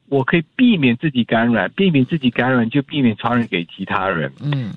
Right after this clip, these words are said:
Speaker 1: 其他家里人。所以不单单是我跟，呃，那些有基础病的人也应该去打。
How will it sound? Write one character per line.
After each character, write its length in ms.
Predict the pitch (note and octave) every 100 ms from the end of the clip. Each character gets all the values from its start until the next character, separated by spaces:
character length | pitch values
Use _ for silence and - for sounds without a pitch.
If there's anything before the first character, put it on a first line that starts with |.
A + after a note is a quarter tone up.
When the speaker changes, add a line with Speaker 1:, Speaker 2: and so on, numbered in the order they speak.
| B2
Speaker 1:
其 80 |
他 160 | B2 B2
家 280 | B2+ B2 A#2
里 120 | G#2
人。 260 | F2+ E2 D#2+ - - _
所 120 | E3
以 20 |
不 140 | D#3+ F3+
单 160 | E3+
单 180 | E3+ E3
是 120 | E3+
我 480 | C#3 A#2 G2+ C#2 - -
跟， 300 | C#3+ C3+ C3+
呃， 260 | - A2
那 120 | A#2
些 140 | B2+ C#3+
有 60 |
基 200 | A#2+ D3
础 80 | B2+
病 180 | B2 A#2+
的 80 | G#2+
人 180 | G#2 G#2+
也 120 | G2
应 60 |
该 140 | G#2+ G#2+
去 120 | - A2+
打。 280 | - -